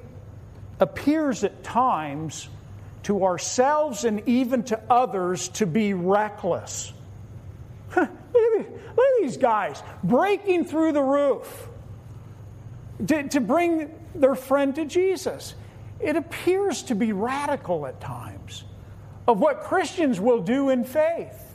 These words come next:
Faith is also, and I shared this last week, it's the absence of fear. Faith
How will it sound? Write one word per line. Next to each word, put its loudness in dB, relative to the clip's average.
Faith 2
is 2
also, 2
and 0
I 2
shared 2
this 0
last 2
week, 2
it's 0
the -2
absence -4
of -4
fear. -8
Faith 0